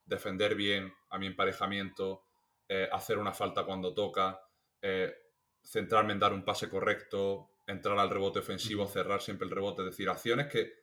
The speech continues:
Speaker 1: psicológicamente, desde mi punto de vista, están súper infravaloradas, porque son las que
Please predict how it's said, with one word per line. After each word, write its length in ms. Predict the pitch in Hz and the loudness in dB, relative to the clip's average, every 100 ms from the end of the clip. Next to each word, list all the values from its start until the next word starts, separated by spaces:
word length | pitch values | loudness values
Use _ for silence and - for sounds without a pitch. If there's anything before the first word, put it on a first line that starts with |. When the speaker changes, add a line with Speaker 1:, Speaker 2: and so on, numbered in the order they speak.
| _ _ _ _ _ | _ _ _ _ _
Speaker 1:
psicológicamente, 800 | - - 104 113 135 135 143 151 | -10 0 2 2 4 4 8 6
desde 140 | 117 | 6
mi 80 | 104 | 2
punto 240 | 113 120 135 | -2 0 0
de 80 | |
vista, 160 | 139 104 | -2 -6
están 200 | - 107 | -6 -4
súper 260 | - 135 107 | -2 -2 -2
infravaloradas, 760 | 95 95 87 85 92 123 123 - | -4 -2 0 0 0 -2 -4 -8
porque 260 | 98 - 90 | -10 -8 -6
son 220 | - 107 | 0 0
las 120 | 117 | 0
que 200 | - 104 | 4 2